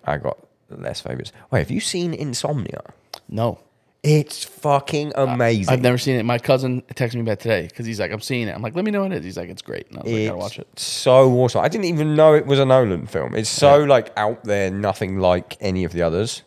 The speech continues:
Speaker 2: Yeah.
Speaker 1: But it's Pacino and Robin Williams.
Speaker 2: Yeah, that's fucking crazy.
Speaker 1: It's
Speaker 2: Yeah.
Speaker 1: fucking sick.
Speaker 2: That's crazy.
Speaker 1: Gripping shit.
Speaker 2: Yeah.
Speaker 1: Right, advice.
Speaker 2: Um,
Speaker 1: At what point does a band need a manager?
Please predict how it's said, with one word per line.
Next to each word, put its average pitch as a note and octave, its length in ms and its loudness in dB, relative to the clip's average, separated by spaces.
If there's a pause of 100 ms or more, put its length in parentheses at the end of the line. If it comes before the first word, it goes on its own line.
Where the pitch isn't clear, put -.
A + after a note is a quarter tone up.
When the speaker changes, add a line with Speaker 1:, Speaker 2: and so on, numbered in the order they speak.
(180)
Speaker 2:
Yeah. F#2+ 200 -2
Speaker 1:
But A#2+ 120 -2
it's - 200 -6
Pacino A#2 680 -4
and G2+ 140 -8
Robin F2 260 -6
Williams. - 380 -12 (460)
Speaker 2:
Yeah, G#2 320 -4
that's - 140 -10
fucking - 580 -18
crazy. - 400 -10
Speaker 1:
It's A2+ 420 -2
Speaker 2:
Yeah. G#3 60 -4
Speaker 1:
fucking F2+ 400 -2
sick. - 340 -6
Speaker 2:
That's B1+ 180 -10
crazy. C2+ 300 -6
Speaker 1:
Gripping - 460 -4
shit. - 400 -10 (120)
Speaker 2:
Yeah. D2+ 200 -10
Speaker 1:
Right, B2+ 240 6 (120)
advice. A2+ 560 2 (360)
Speaker 2:
Um, F3+ 580 4 (260)
Speaker 1:
At C#3+ 140 6
what - 180 6
point F3 220 4
does C#3+ 100 -4
a C3+ 60 -2
band C3+ 320 4
need C3 160 0
a A2+ 60 0
manager? A2+ 560 2